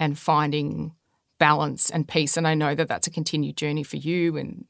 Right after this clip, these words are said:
probably for everyone, but I think that's a really important message.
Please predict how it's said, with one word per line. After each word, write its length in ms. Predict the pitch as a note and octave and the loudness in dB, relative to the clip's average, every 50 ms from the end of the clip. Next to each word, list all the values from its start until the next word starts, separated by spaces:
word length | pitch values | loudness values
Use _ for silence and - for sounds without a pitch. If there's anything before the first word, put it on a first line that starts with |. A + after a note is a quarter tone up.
| _ _ | _ _
probably 440 | - - D#3+ D#3+ D#3+ - - D#3 D3+ | -16 -14 -14 -14 -12 -12 -12 -12 -12
for 300 | - - - - - - | -12 -12 -12 -10 -8 -8
everyone, 400 | D3 - - - D#3+ D3+ D#3 D3+ | -8 -8 -8 -8 -6 -6 -6 -6
but 220 | - - - - - | -6 -8 -10 -8 -10
I 40 | D3+ | -8
think 160 | - D3+ - | -6 -6 -6
that's 180 | D3+ - - | -4 -6 -6
a 40 | D#3 D3+ | -8 -6
really 180 | - - - | -8 -8 -10
important 400 | D3 - - - - - - - | -10 -12 -10 -8 -8 -8 -8 -8
message. 440 | - D#3+ D#3+ - - - - - | -10 -8 -10 -12 -14 -14 -14 -16